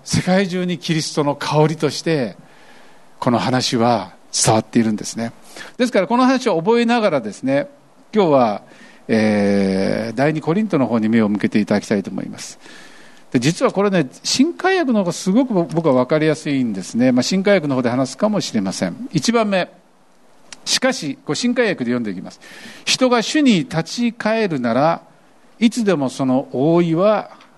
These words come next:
除かれます。」この前後を見ていくとですね、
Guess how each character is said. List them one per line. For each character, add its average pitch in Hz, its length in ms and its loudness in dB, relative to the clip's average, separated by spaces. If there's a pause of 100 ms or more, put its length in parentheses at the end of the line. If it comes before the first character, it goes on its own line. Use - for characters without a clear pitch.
(220)
除 123 280 2
か 185 140 0
れ 190 80 2
ま 165 120 0
す。」 - 280 -14 (1500)
こ 190 100 0
の 196 80 2
前 247 160 2
後 285 160 2
を 196 60 0
見 175 100 -6
て 165 100 0
い 139 60 2
く 127 80 -10
と 139 100 -4
で 113 120 -6
す - 140 -14
ね、 113 340 -2